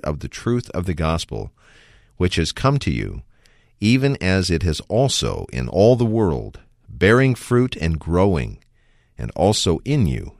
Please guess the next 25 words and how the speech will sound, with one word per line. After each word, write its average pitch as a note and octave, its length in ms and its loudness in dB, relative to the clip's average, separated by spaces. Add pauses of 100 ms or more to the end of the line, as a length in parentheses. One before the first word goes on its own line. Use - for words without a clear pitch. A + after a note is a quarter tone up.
since - 300 -6
the - 100 -10
day F#2 220 2
you G2 280 2
heard G2+ 460 0
and D#2 240 -2
knew F2+ 380 0 (520)
the D2+ 80 -8
grace E2 420 0
of F2+ 240 -6
God C#2 440 -4
in C2+ 260 -8
truth." - 420 -6 (800)
Francis, D3+ 420 2
as A#2 100 0
Paul E3 280 0
opens C3 260 -2
his F#2 160 -2
letter F#2 240 4
here, B1+ 420 -4 (360)
he F2+ 240 0
introduces G#2 720 -4
the - 100 -10
topic F2+ 580 -4
of C2 240 -8